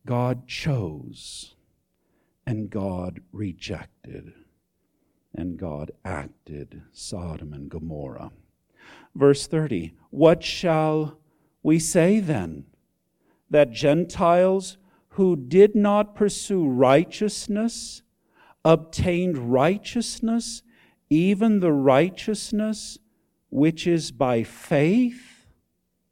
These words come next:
I've not been such a holy Christian. <laughs> I've not been such a good person. I didn't obtain my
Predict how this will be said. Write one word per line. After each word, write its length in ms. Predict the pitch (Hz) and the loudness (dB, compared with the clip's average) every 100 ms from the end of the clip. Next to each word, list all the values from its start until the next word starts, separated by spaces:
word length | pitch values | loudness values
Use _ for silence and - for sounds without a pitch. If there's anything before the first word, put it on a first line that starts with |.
| _ _ _ _ _ _ _ _ _ _ _ | _ _ _ _ _ _ _ _ _ _ _
I've 160 | 165 180 | -2 0
not 280 | 175 156 | 0 -2
been 160 | 139 120 | -2 -4
such 280 | 117 113 - | -6 -10 -10
a 80 | 101 | -10
holy 320 | 95 78 71 | -8 -8 -10
Christian. 760 | - - - - - 82 85 - - | -14 -20 -20 -20 -20 -18 -18 -20 -20
<laughs> 1400 | - - - _ _ _ _ _ _ 240 262 - _ - | -18 -16 -16 _ _ _ _ _ _ -20 -20 -20 _ -4
I've 200 | 185 190 | -2 -2
not 300 | 175 147 - | -2 -4 0
been 160 | 139 | -2
such 320 | 135 143 139 | -2 -4 -6
a 40 | 135 | -6
good 280 | 117 127 - | -4 -6 -6
person. 800 | 117 110 110 - 127 123 139 139 _ _ _ _ _ _ _ _ | -6 -4 -6 -8 -8 -6 -8 -10 _ _ _ _ _ _ _ _
I 180 | 170 190 | 0 0
didn't 400 | 190 180 180 143 - _ _ _ | 0 -2 -2 -6 -10 _ _ _
obtain 920 | - 135 - _ - - 156 160 170 160 | -4 -4 -6 _ -2 -2 0 -2 -2 -4
my 260 | 135 127 | -4 -4